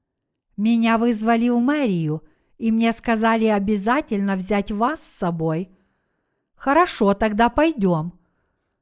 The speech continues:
Я бы понял, что всё это значит,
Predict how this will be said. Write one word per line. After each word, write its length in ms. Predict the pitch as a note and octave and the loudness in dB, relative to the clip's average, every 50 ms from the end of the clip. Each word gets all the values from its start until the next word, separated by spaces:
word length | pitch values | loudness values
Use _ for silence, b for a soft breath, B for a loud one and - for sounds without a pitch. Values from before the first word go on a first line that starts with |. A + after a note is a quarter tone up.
| _ - | _ -10
Я 240 | - G3 A3 A3 A3 | -4 0 2 2 2
бы 140 | G3+ G#3+ A3 | 2 2 0
понял, 640 | G#3+ - - C#4+ D4+ D4 B3+ A3 F3+ F3 F3 - - | 0 -2 0 2 2 4 2 2 0 -2 -2 -4 -8
что 420 | - - - - A3+ G#3+ G#3 G3 F3+ | -16 -12 -4 0 2 4 4 2 2
всё 320 | - - - B3+ B3 A#3+ | -4 -6 0 2 2 4
это 300 | A3+ A#3 A3+ B3 B3+ C4+ | 4 2 2 0 -2 -2
значит, 680 | C4 B3+ A#3+ G#3+ E3+ D#3 - - G#3 G#3+ - - - | 0 -2 -2 -2 -2 -4 -4 -4 -6 -6 -6 -8 -20